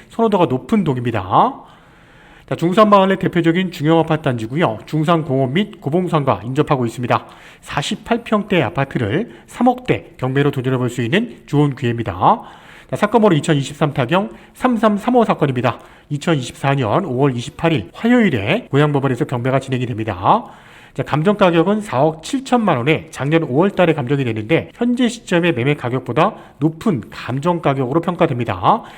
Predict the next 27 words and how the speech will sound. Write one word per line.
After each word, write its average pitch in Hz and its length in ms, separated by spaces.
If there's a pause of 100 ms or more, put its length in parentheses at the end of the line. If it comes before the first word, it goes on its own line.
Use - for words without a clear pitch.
(200)
적정한 156 480
낙찰 147 340
가격을 143 640
잘 131 220
선정해야 190 580
되는 190 280
경매 139 220
물건이고요. 123 580 (340)
최저 220 260
가격은 151 500 (200)
삼억 220 320
이천구백만 147 640
원에 135 160
진행되는 139 640
경매 131 420
물건입니다. 120 640 (680)
자, 123 100
구십육 240 360
년 226 200
일월 247 300
달에 196 280
준공이 147 300
난 165 220
이십구 - 380
년 165 160
차 165 140
아파트고요. 135 640